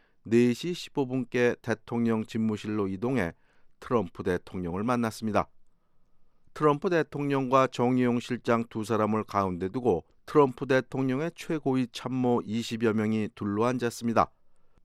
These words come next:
소파에 앉은 배석자는 마이크 펜스 부통령, 매티스 국방장관,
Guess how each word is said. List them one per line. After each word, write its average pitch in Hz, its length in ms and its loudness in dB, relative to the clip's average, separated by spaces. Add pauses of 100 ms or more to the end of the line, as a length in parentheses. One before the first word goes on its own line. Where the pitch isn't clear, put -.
(100)
소파에 113 480 2
앉은 107 320 0
배석자는 98 720 -2 (420)
마이크 117 440 4
펜스 151 360 -4
부통령, 113 720 -4 (400)
매티스 123 540 2
국방장관, 113 840 -2